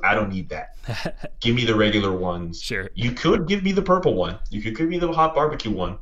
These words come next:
Speaker 1: That's okay. Uh, sweet chili heat is also, uh, I'll get, I'll say it's a top fifteen chip. It's a top fifteen, top twenty chip.
Speaker 2: Sure.
Speaker 1: But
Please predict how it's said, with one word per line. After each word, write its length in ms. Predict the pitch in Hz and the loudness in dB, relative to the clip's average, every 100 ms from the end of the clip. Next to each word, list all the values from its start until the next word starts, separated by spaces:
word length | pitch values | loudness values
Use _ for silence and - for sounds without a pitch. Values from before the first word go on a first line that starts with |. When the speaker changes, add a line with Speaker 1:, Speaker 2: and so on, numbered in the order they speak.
| - | -2
Speaker 1:
That's 180 | 107 - | 0 0
okay. 400 | 151 107 107 - - - - | 0 0 0 -4 -16 -20 -4
Uh, 160 | 95 90 | 2 2
sweet 300 | - 160 165 | 2 -2 2
chili 260 | 156 151 | 4 4
heat 280 | 131 156 160 | 0 -4 -2
is 160 | 117 104 | -2 2
also, 440 | 113 - 127 117 | 0 2 2 6
uh, 420 | 110 107 104 98 - - - - - - - - | 8 8 4 -2 -6 -8 -6 -6 -8 -10 -10 -4
I'll 80 | 139 | 0
get, 200 | 165 123 | 2 2
I'll 80 | 143 | 2
say 120 | 156 | 2
it's 100 | 147 | 0
a 40 | |
top 260 | - - - | -6 -8 -8
fifteen 480 | 117 - - 90 80 | -8 -6 -6 -6 -6
chip. 240 | - - 107 | -8 -8 -10
It's 140 | - | -10
a 40 | 98 | -4
top 240 | - - | -2 -2
fifteen, 380 | 113 110 107 95 | -4 -4 -6 -4
top 260 | 90 - | -4 -6
twenty 160 | - 82 | -10 -14
chip. 220 | - - | -12 -10
Speaker 2:
Sure. 380 | - 107 101 90 | -6 -4 -4 -2
Speaker 1:
But 280 | 92 78 | -2 -2